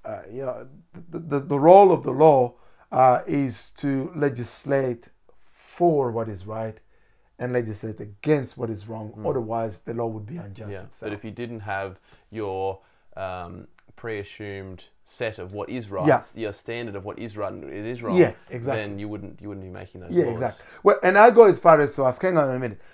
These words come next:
Speaker 1: Well, for example, if you go back in time, up, up, up South Africa, they had the apartheid laws.
Speaker 2: Mm.
Speaker 1: Or the Jim Crow laws in, in America. They were laws.
Speaker 2: Mm.
Speaker 1: But those laws we know now, we, even then, that the law could be unjust. So you can't,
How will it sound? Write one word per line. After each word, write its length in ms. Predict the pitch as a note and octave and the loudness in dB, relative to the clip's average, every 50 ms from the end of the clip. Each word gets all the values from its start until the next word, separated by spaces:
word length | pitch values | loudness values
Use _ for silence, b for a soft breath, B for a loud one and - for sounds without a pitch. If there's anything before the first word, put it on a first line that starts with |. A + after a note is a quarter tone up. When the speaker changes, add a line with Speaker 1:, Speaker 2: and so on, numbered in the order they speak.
| b b b | b b b
Speaker 1:
Well, 220 | - G#3+ G#3+ - - _ - | 2 2 2 0 -4 _ 6
for 140 | A3+ A3 | 6 6
example, 320 | G#3+ E3+ F3 E3+ - - D#3+ | 8 8 4 2 2 0 -6
if 80 | E3 | -8
you 60 | A3 G#3+ | -8 2
go 300 | G3+ A3 G3+ F#3+ - - - A#3 | 4 4 4 4 0 -6 -8 4
back 260 | F3 F3+ F3 F3 F3 | 4 4 4 6 2
in 120 | E3+ D3+ | -4 -4
time, 300 | - E3 D#3+ D3 C3+ B2+ - | 2 4 4 4 4 2 -2
up, 260 | - G3 - - _ - | -4 -6 -6 -6 _ -4
up, 160 | D#3+ C#3+ - - | -4 -4 -4 -8
up 220 | F#3 - - - - | -10 -10 -10 -8 -4
South 180 | D3+ C#3+ C#3 | -4 0 0
Africa, 320 | F3 F3 - - - - A2+ | 0 0 -2 -4 -10 -12 -10
they 120 | A#2+ B2+ | -8 -2
had 140 | C#3+ D3+ C3 | -2 -2 -2
the 60 | B2+ C#3+ | -2 -6
apartheid 600 | C3+ - - D#3 F3 - - C#3+ A#2+ A#2 F#2+ G2+ | -8 -4 -2 -2 -2 -2 -4 -8 -10 -10 -10 -14
laws. 260 | F#2+ - - _ _ - | -18 -20 -20 _ _ -18
Speaker 2:
Mm. 240 | G2+ G2+ G2 F2 E2+ b b b b b | -16 -14 -14 -16 -18 b b b b b
Speaker 1:
Or 140 | - A3 A3+ | 8 8 8
the 100 | A3 G3+ | 8 6
Jim 320 | D#3 C3 G#3+ D4 D4+ B3+ E3+ | -2 -2 -2 0 0 -2 -4
Crow 200 | - F#3 F#3 E3+ | 0 4 6 6
laws 320 | D#3 D3 C#3 C3+ A#2+ G#2 | 6 6 2 0 -2 -4
in, 240 | B2+ B2 B2 B2 D3+ | -8 -10 -10 -12 -12
in 140 | F3 C3+ B2 | -10 -10 -10
America. 340 | A#2 B2 A#2+ A2 G#2 A2+ - | -6 -6 -6 -6 -6 -8 4
They 100 | E3 G#3+ | 6 8
were 140 | A3 G#3 F#3+ | 10 10 8
laws. 600 | F#3 G3+ - G3 F3 - - - - - - - - - - | 10 12 12 12 12 12 6 -2 -12 -20 -20 -20 -20 -18 -16
Speaker 2:
Mm. 220 | G#2+ A#2 A2 F2+ - G2+ b b b b b b b _ - | -14 -14 -14 -14 -16 -18 b b b b b b b _ -8
Speaker 1:
But 280 | E3 F#3+ F3+ - - - | -8 -8 -8 -8 2 6
those 240 | G#3 A#3+ C#4 A3 G3 | 8 8 8 8 10
laws 300 | G#3+ A3 G3+ F#3 - C3+ | 10 10 12 10 8 2
we 300 | B2+ C3 D#3+ G#3+ A#3+ A#3 | -4 0 2 2 2 2
know 360 | G#3 G3 G3+ G3 F3+ D#3+ C#3 | 6 8 8 8 8 8 6
now, 340 | B2 A#2+ G#2+ G#2+ D3 E3 - | 2 -6 -6 -4 -2 -2 0
we, 240 | - F#3 F3+ E3 E3+ - - - - - _ _ - | 0 0 -2 -2 -4 -10 -18 -20 -20 -20 _ _ -2
even 340 | A3+ A3+ G#3 A3 F3 D3 A#2+ | -2 0 0 0 -2 -2 2
then, 540 | D3+ F#3 G#3 F3+ C3+ A2+ A#2+ C#3 D#3 E3 - _ _ _ _ _ - _ _ _ - | 6 8 8 8 6 2 -4 -8 -10 -10 -10 _ _ _ _ _ -20 _ _ _ -2
that 160 | - F#3 F#3 F#3 | -2 -2 4 6
the 100 | G#3+ G3+ | 6 8
law 220 | F#3 F#3 F#3+ F#3 | 10 8 8 6
could 220 | F#3+ - F3+ E3 | 6 2 2 2
be 80 | E3 F#3 | 2 0
unjust. 480 | F#3 F3+ E3+ E3 - - G#4+ E4+ - - | 0 0 -4 -4 -4 -4 -4 -4 -4 0
So 120 | F3+ F3+ | 0 0
you 160 | F3 F3+ F#3 | 2 2 -2
can't, 360 | F3 - - G3+ B3 C4+ C4 | -2 -4 -4 -4 -4 -4 -4